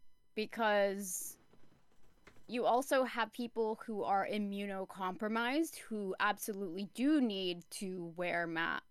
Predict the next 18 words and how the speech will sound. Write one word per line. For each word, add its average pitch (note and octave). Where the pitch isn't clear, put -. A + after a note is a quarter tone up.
masks. F3
And G3
already B3
it's G#3
a A3
problem A#3+
because F#3+
they A3+
can't A#3
go F#3
to F#3
places. E3
They F3+
can't G3
attend A3
cons. B3
They G3+
can't G#3